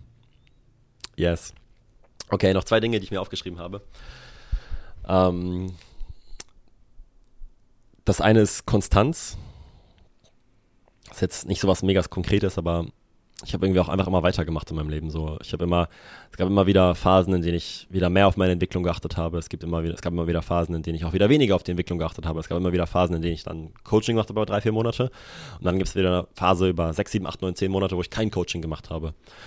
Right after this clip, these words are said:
Und dann gibt's wieder Phasen, wo ich wieder mehr gejournalt hab, mehr reflektiert, mehr meditiert, ja. Ähm, und dann gibt's wieder Phasen, wo ich's wieder alles wieder so ein bisschen vernachlässigt habe und wo ich's wieder nicht so viel gemacht habe und so weiter und so fort. Ja, es gibt, kommt immer alles in Phasen.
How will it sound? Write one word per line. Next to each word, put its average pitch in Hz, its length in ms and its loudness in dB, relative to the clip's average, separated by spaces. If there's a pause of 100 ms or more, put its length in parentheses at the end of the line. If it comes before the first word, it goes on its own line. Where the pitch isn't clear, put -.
(120)
Und 87 80 2
dann 90 60 -2
gibt's 85 120 -2
wieder 90 120 4
Phasen, 90 520 0 (180)
wo 87 120 0
ich - 220 -4
wieder 85 260 -2 (100)
mehr 82 260 -2
gejournalt 107 440 4
hab, 127 140 0
mehr 90 180 0
reflektiert, 95 640 0
mehr 87 180 -2
meditiert, 113 640 0 (180)
ja. 107 200 2 (640)
Ähm, 87 640 2 (840)
und 92 60 -2
dann 90 60 0
gibt's 92 120 0
wieder 101 120 6
Phasen, 101 300 6
wo 98 60 4
ich's - 120 -2
wieder 107 120 2
alles 98 160 0
wieder 98 180 4
so 92 80 -2
ein - 20 -4
bisschen 98 160 -4
vernachlässigt 90 480 0
habe 82 220 -2
und 80 160 -6
wo 92 40 -4
ich's 90 120 -6
wieder 95 140 -2
nicht 95 120 -4
so - 80 -10
viel 90 120 -4
gemacht 80 220 -8
habe 80 120 -2
und 82 80 -6
so 76 60 -6
weiter 78 120 -2
und 78 60 -6
so 80 60 -12
fort. 80 160 -4
Ja, 95 60 4
es 120 80 0
gibt, - 140 -16 (180)
kommt 107 160 -4
immer 110 100 8
alles 98 140 6
in 90 60 -2
Phasen. 80 320 2